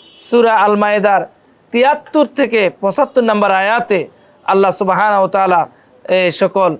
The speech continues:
সতর্কীকরণ করেছেন। প্রিয় ভাইরা, আল্লাহ সুবহানাহু ওয়া তাআলার নিকট যে সকল প্রিয়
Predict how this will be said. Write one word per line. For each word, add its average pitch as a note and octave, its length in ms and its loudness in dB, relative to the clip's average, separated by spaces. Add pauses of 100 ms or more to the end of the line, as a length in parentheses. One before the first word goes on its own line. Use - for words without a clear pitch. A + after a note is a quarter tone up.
(200)
সতর্কীকরণ G3+ 800 -2 (320)
করেছেন। E3+ 380 -2 (880)
প্রিয় G#3+ 200 0 (920)
ভাইরা, A3+ 320 0 (720)
আল্লাহ A#3 240 0
সুবহানাহু A3+ 500 0
ওয়া G3+ 120 -4
তাআলার F#3+ 280 0
নিকট F#3+ 420 -2
যে F#3+ 120 -2
সকল A3 320 -4
প্রিয় B3+ 400 0